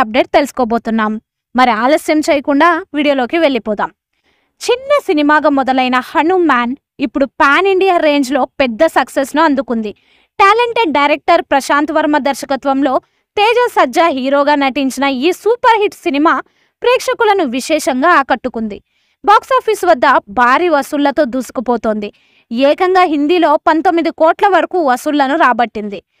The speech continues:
ఓవర్సీస్‌లో హనుమాన్ మూవీపై వసూళ్ల వర్షం కురిపిస్తోంది. మూడు మిలియన్ల మార్కును దాటి విజయాన్ని సొంతం చేసుకుంది. తెలుగులో దుమ్ము లేపుతోంది.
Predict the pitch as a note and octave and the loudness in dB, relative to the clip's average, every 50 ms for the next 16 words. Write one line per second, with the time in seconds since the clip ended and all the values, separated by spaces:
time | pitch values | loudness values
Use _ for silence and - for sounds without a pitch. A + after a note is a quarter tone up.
0 | _ _ _ - E4+ G4+ A4+ A4 B4+ B4 - - A#4 - - G4 - C4+ C4+ E4 | _ _ _ 0 2 2 4 4 2 0 0 -2 -4 0 2 2 2 2 0 -2
1 | _ _ _ _ _ - - G4 F#4+ G4 A#4 A#4 G#4 G#4 G4+ G#4 G#4 F#4+ D#4+ D#4+ | _ _ _ _ _ -6 0 0 2 2 2 0 2 2 2 2 2 2 2 2
2 | D#4+ E4 F4+ F4 - E4 C4+ E4+ E4 A#3 G#3+ G#3+ - D4+ C#4+ D4+ D4+ D4 C#4+ C#4 | 2 0 0 0 2 0 2 0 0 -2 -4 -4 -2 -2 -2 0 2 2 2 2
3 | C4 A#3+ - D#4+ E4 E4 - D4 C4+ - - C4+ - - - B3+ A#3 A3 G#3+ - | 0 0 -2 -2 -2 -2 -2 -4 -4 -4 -8 -8 -6 -2 -2 -2 -2 -2 -4 -8
4 | - _ _ _ _ _ _ _ _ _ _ - C#4+ D#4+ F#4+ A#4 B4 A#4 F#4+ F4 | -10 _ _ _ _ _ _ _ _ _ _ -6 0 0 2 2 2 2 2 2
5 | F4+ F4+ G4+ G#4 G4+ G4+ G4+ G4+ F#4+ F#4 D#4+ D4 C4 B3 B3 B3 C4 D4+ - - | 2 2 2 2 2 0 0 2 2 2 2 2 2 2 2 2 2 0 -2 -2
6 | F4+ E4+ D#4+ C#4 A3 B3+ A3 A3+ A#3+ - G4+ A#4 G#4 B3+ A3+ A3+ C#4 A#3+ A3+ D#4 | -2 -2 -2 0 0 0 0 0 0 0 0 0 0 -2 -4 -6 -6 -2 0 0
7 | D#4+ E4+ F4+ F4+ G4 - F#4 C#4 B3+ A#3+ D4 C#4 C4 - D4 A#3+ - - - - | 2 2 2 0 0 0 0 0 0 0 0 0 0 0 -2 -4 -4 -6 -8 -6
8 | A3+ A3 G3 E3+ - _ _ _ _ _ _ _ - A4+ A4+ C5 B4+ C5 B4+ C5 | -4 -4 -4 -6 -8 _ _ _ _ _ _ _ 0 0 2 2 2 2 2 2
9 | B4+ C#4+ A#3+ C#4+ B3+ C4 C4+ C#4+ C#4+ C4+ C4 A3+ - G#3+ - A#3+ A#3 A#3 A3 G#3 | 0 0 -2 -2 0 0 2 2 2 0 -2 -4 -6 -6 -4 -4 -4 -4 -6 -8